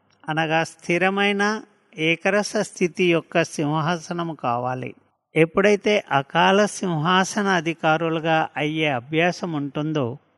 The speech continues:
అప్పుడే ఏకరస స్థితి యొక్క సింహాసనముపై స్థిరమై ఉండగలరు.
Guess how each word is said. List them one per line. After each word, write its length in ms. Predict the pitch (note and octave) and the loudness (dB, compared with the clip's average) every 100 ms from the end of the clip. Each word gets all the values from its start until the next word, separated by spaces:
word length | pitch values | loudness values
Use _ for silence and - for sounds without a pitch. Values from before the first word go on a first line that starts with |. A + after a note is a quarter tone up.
| _ D#3 | _ 0
అప్పుడే 560 | D3+ - F3 F#3 F#3+ - | 0 2 4 4 2 0
ఏకరస 600 | D#3+ E3 - G3 F3 G#3+ | 4 4 4 2 2 0
స్థితి 560 | F3+ - E3+ C#3+ F3 | -2 -4 -6 -2 0
యొక్క 280 | E3 D3+ F3 | 0 0 -2
సింహాసనముపై 1300 | D#3+ - D3+ C3+ D#3+ D#3+ - D#3 D3+ C#3+ D#3 C#3 B2+ - _ _ _ _ - | -2 -2 -2 0 0 0 -2 -4 -4 -4 -2 -2 -6 -14 _ _ _ _ -16
స్థిరమై 800 | - - E3 E3+ F3 F3+ F#3 - | -14 0 4 4 2 2 0 -4
ఉండగలరు. 640 | D#3+ D#3 D#3 C#3 C3 B2+ C3 | -6 -2 -2 0 -2 -4 -8